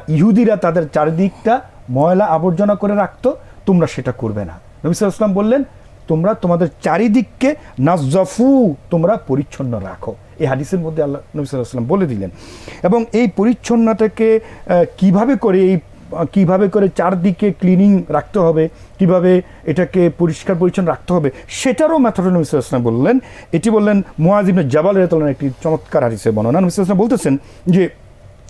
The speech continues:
তিনটি অভিসম্পাতমূলক কাজ থেকে বিরত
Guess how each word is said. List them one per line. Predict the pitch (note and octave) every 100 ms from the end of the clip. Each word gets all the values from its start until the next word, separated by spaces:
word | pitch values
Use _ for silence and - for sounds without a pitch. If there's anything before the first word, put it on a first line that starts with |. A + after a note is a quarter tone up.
| - - -
তিনটি | C4+ D4 - D3+ - - - - -
অভিসম্পাতমূলক | D3+ G#3+ - B3+ G#3+ - G#3 G#3 F3+ E3+ -
কাজ | D3+ -
থেকে | D#3 C#3+
বিরত | C#3 D3